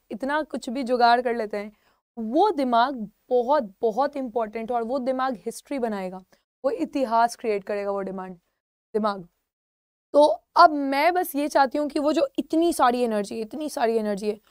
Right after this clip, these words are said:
उसको हम एक जगह चैनलाइज कर दें,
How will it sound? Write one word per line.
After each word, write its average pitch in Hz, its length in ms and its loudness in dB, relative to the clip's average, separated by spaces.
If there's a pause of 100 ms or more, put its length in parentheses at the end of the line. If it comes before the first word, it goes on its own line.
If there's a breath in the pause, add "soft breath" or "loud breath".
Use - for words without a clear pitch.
(300 soft breath)
उसको 349 320 2
हम 311 220 2
एक 277 120 0
जगह 269 220 2
चैनलाइज 220 680 0
कर 202 140 -6
दें, 196 180 -8